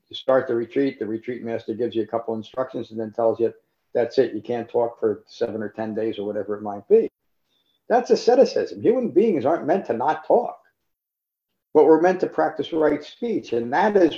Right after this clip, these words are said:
why we organize our retreats the way we do, because they're a six-day now opportunity to practice right speech and completely immerse ourselves in the Dhamma. That's, to me, what, that's what a retreat should be, not, not some kind of fabricated escape where I don't,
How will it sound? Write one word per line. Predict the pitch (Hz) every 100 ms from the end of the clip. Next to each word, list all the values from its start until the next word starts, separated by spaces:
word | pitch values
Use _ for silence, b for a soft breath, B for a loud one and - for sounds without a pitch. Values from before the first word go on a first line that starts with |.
| 127
why | 110 107 117 131
we | 127 120
organize | - 135 151 143 131 120
our | 123 120
retreats | 120 - 107 104
the | -
way | 110 113
we | 113 113
do, | 208 196 - _ - -
because | 110 127 117 -
they're | 117 117 107 - _ _ _ _ -
a | 104
six-day | - 180 - - 117
now | 107 104 110
opportunity | 120 117 117 120 113 104
to | 104
practice | - 135 151 - 107 -
right | 113 113
speech | - - 110 107 _ _ b b b b b 131
and | 120 -
completely | 127 - 185 156 147
immerse | 135 180 -
ourselves | 110 101 113 113 117
in |
the | 123
Dhamma. | 131 185 104 - _ _ _ _ _ _ -
That's, | 180 -
to | - -
me, | 151 180
what, | 135 -
that's | 135 139
what | 127 120
a |
retreat | 113 113 - 113 -
should | 104
be, | 139 117
not, | 107 131 - _ _ _
not | 120 143 -
some | 135
kind | 135 127 120
of | 113
fabricated | 123 117 113 - 113 104
escape | - - 135 131
where | 104
I | 107
don't, | 107